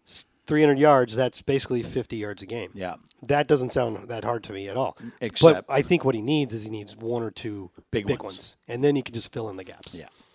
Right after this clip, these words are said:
Speaker 2: I'm with you on that.
Speaker 1: He does not normally get big games against the Saints, although he had sixty-one yards on three catches in week two.
Speaker 2: Yeah.
Speaker 1: So we'll see.
Speaker 2: This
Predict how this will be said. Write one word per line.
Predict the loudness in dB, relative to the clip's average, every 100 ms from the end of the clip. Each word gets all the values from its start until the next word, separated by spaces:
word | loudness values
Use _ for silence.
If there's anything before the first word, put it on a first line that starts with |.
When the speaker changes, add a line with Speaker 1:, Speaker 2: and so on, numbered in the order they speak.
| -14
Speaker 2:
I'm | -10
with | -10 -12
you | -14 -16
on | -20
that. | -20 -20 -8
Speaker 1:
He | -2
does | 6 6 8
not | 8 10
normally | 10 10 8
get | 6 4 4
big | 2
games | 4 2 2
against | -2 -4 -6 -6
the |
Saints, | 0 0 -2 -10 -14 -6
although | 0 2
he |
had | 2
sixty-one | -2 -4 -4 0 0
yards | 0 -4 -6
on | -8
three | -10 -8
catches | -8 -8 -10
in | -10
week | -12 -10
two. | -6 -6 -8 -16
Speaker 2:
Yeah. | -16 -10
Speaker 1:
So | -6 -4 -4 -4 -8 -10
we'll | -8 -6
see. | -6 -10 -12 _ _ -20 -20 _ _ _
Speaker 2:
This | -8 -4 -6